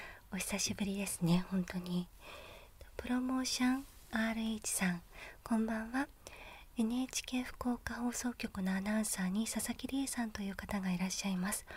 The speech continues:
その方がひろみさんにそっくりです。声も見た目もそっくりです。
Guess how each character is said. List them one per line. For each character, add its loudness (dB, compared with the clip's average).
そ 0
の 2
方 -2
が 2
ひ 0
ろ 2
み 0
さ 0
ん 2
に -2
そ 0
っ -8
く 0
り 0
で 2
す。 0
声 0
も 2
見 2
た 0
目 2
も 0
そ -2
っ -6
く 0
り 2
で 0
す。 -2